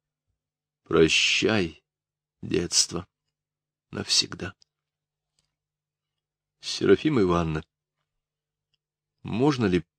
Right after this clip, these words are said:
предположить, что я убийца?» «Господь с тобой, Егор! На помолвке я так неудачно пошутил, так нелепо, по-идиотски». «Шутка неудачная, правда?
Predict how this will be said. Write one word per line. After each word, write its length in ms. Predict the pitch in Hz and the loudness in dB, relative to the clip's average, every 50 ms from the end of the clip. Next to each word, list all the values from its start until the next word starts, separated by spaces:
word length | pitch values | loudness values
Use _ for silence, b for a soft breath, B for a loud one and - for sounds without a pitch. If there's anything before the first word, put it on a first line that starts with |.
| _ _ _ | _ _ _
предположить, 800 | - - 120 - _ - 120 117 127 117 107 104 104 95 82 - | -4 -2 -2 -2 _ -4 -2 -2 -2 -2 -2 0 0 0 0 0
что 340 | - - - - 107 104 101 | -2 -2 -2 0 0 0 0
я 480 | 101 98 95 98 117 113 101 82 73 - _ _ _ _ _ _ _ | 0 -2 0 2 2 2 2 2 -2 -6 _ _ _ _ _ _ _
убийца?» 800 | - 87 87 87 87 87 90 87 80 78 - - - - 87 90 - _ _ _ _ _ _ _ _ _ _ _ | -8 -6 -6 -6 -4 -4 -2 -2 -4 -2 0 2 2 2 0 -2 -12 _ _ _ _ _ _ _ _ _ _ _
«Господь 880 | - 73 78 82 82 85 82 - - - - 90 90 90 90 87 85 - | -10 -4 2 4 4 4 4 2 0 0 2 4 6 6 6 6 4 4
с 120 | - - | 0 -2
тобой, 460 | - - 90 85 80 85 87 82 80 80 | 0 2 0 2 2 2 2 2 2 2
Егор! 580 | 80 82 82 76 78 87 92 92 87 82 - B B B B B B B B B - | 2 2 2 2 4 6 6 8 6 4 0 B B B B B B B B B -12
На 200 | - 101 101 98 | -6 -4 -4 -2
помолвке 640 | - 90 104 110 110 110 110 104 - - - - 82 | -2 -2 0 2 4 4 4 2 2 -2 -4 0 2
я 140 | 87 90 90 | 2 2 2
так 240 | - 92 92 - - | 0 -2 -4 -4 -4
неудачно 640 | 92 101 95 95 87 98 101 104 - - - 101 95 | -4 -2 0 0 2 2 2 2 2 0 0 -2 -6
пошутил, 640 | - - 101 - - 117 101 - 107 107 104 95 87 | -6 -6 -6 -4 -4 -4 -2 0 2 2 2 2 0
так 300 | 98 98 95 - - - | -2 -2 -2 -4 -8 -10
нелепо, 580 | 101 98 95 95 92 101 113 117 - - 101 87 _ - | -6 -2 0 2 4 4 4 2 2 -2 -10 -12 _ -6
по-идиотски». 800 | - 95 92 90 85 92 95 101 113 120 - - - - - _ _ _ _ _ _ _ _ - | -4 -4 -4 -2 0 2 2 4 2 2 0 -4 -4 -6 -12 _ _ _ _ _ _ _ _ -8
«Шутка 640 | - - - - - 185 240 220 - - - 220 | -4 -4 -2 0 2 2 2 0 0 -2 0 0
неудачная, 920 | 214 190 196 196 190 196 175 214 240 240 190 - - - - 87 87 92 90 | 2 4 6 6 6 6 4 4 4 4 4 4 2 0 0 0 0 -2 0
правда? 480 | - - - 170 190 - 92 92 87 | 2 4 6 6 6 4 0 -4 -6